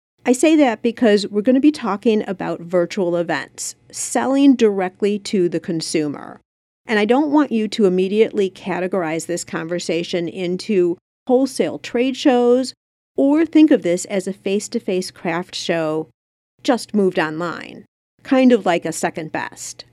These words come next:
It's a mistake to go there. Virtual shows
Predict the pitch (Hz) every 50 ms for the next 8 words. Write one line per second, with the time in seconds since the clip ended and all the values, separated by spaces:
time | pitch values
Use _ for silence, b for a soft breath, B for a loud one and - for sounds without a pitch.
0 | _ _ _ _ _ _ _ _ _ _ _ _ _ _ 254 254 - 311 247 214
1 | 220 - - - 208 214 - - - - 339 - - 175 170 180 190 180 156 127
2 | - - - - _ _ _ _ _ _ _ _ _ 220 262 285 - - 320 302
3 | 311 302 - 233 196 190 185 190 196 196